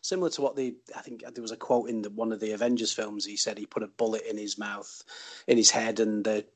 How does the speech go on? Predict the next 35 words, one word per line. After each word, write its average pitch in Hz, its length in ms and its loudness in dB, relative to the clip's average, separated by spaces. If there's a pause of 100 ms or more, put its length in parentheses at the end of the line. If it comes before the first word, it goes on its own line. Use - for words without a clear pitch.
(300)
big 113 180 0
guy 110 240 2
spat - 380 0
it 110 60 0
out, 110 260 -4
something 127 280 -2
like 123 140 4
that, 117 180 4
Mark 123 180 2
Ruffalo 123 380 2
says 127 280 2
in 123 100 2
the 123 120 2
Avengers. 123 540 2 (360)
And 117 160 0
it's, - 260 -2 (200)
that's - 240 2
kind 151 340 8
of 123 80 0
along 127 260 2
those 113 240 2
lines. 117 340 0
The 120 60 -6
Hulk 127 340 -2
is 110 120 -8
literally, 113 720 -4 (320)
well, 90 220 -10
as 95 100 -4
the 101 80 -4
title 107 280 -4
says, 113 380 0
immortal. 113 500 0
He 110 60 0
cannot 117 460 0
die. 120 380 0